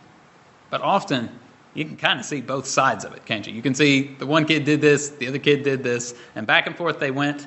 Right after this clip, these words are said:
and there's some wrong on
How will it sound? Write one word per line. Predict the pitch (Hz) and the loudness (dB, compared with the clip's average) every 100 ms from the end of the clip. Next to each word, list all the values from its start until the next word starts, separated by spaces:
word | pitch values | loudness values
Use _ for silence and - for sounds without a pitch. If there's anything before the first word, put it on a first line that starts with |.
| - - - | -18 -20 -4
and | 123 120 120 120 117 - - - _ - - - | 2 4 4 2 -2 -8 -20 -20 _ -20 -6 0
there's | 143 | 2
some | 151 139 | 2 2
wrong | 131 127 123 123 123 120 | 4 2 0 -4 -8 -6
on | 117 113 113 | -4 -2 -4